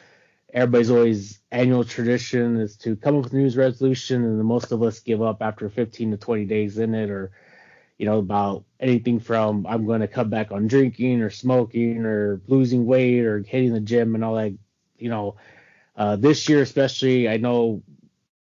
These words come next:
as we're overcoming twenty twenty, getting to twenty twenty-one, you know, we need something to look forward to. So I, I hope that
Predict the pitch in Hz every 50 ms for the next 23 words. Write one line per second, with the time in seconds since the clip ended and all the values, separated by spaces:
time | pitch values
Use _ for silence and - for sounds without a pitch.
0 | _ _ - 135 127 110 117 123 117 113 110 104 101 98 95 - _ _ _ _
1 | _ _ _ _ - 160 151 139 143 139 135 - - 147 143 143 135 127 123 -
2 | 139 143 135 131 120 - - 131 127 127 131 127 110 113 127 127 127 120 123 -
3 | - - - 131 123 120 113 120 123 117 117 113 107 104 104 110 113 113 110 107
4 | 101 - _ _ _ _ _ _ _ _ _ _ _ - - 113 110 107 110 113
5 | 117 131 139 135 123 - 135 123 117 120 123 120 120 117 117 - - 117 117 117
6 | 117 113 110 - - 117 110 104 - 120 117 110 104 95 101 113 104 - 104 113
7 | 117 113 110 127 127 123 110 - - 123 120 117 113 -